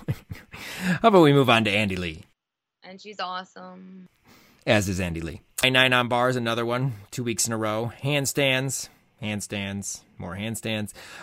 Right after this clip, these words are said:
Speaker 1: Uh, bars to bars, float, float, float, like every other bar to bars, most of our bar workers do. Blind full, stuck double tuck, easy as usual.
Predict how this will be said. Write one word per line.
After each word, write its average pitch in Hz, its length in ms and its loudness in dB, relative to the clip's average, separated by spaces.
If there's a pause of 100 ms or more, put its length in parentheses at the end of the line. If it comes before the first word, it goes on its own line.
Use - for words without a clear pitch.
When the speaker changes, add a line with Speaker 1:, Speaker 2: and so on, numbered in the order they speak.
(100)
Speaker 1:
Uh, 104 160 -2
bars 110 420 0
to 98 100 -8
bars, 113 440 0
float, 101 400 -6
float, 98 320 -8
float, 107 320 -8
like 92 220 -12 (180)
every 92 220 -10
other 120 260 -2
bar 110 300 -4
to 110 60 -6
bars, 107 540 -6
most 104 240 -6
of 101 80 -12
our 107 80 -4
bar 107 200 -4
workers 107 300 -6
do. 110 220 -6 (300)
Blind 120 320 0
full, 131 380 0
stuck - 420 -2
double 123 220 -2
tuck, 117 380 -6 (340)
easy 92 300 -10
as 76 120 -16
usual. 76 420 -18